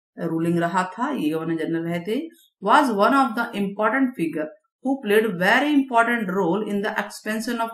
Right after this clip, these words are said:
company। Company को बढ़ाने में इन्होंने बहुत ज्यादा important role अदा किया। Warren Heston का नाम आप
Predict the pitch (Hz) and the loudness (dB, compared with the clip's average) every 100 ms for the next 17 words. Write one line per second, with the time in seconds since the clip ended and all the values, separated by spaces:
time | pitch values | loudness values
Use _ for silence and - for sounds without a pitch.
0 | - 175 170 170 170 196 196 247 277 269 | -6 -6 -4 -6 -6 -8 -2 -2 0 -2
1 | 202 180 180 185 233 226 180 170 165 226 | -2 -4 -2 -2 0 0 0 2 2 0
2 | 277 - - _ 170 180 202 262 226 208 | -8 -18 -20 _ -4 -2 0 0 0 0
3 | 202 190 190 185 185 175 175 170 170 165 | 0 -2 -4 -4 -6 -6 -6 -4 -4 -4
4 | 190 214 170 170 196 185 170 - 185 180 | -6 -6 -4 -4 -2 -4 -4 -6 -8 -4
5 | 170 165 165 | -4 -2 -4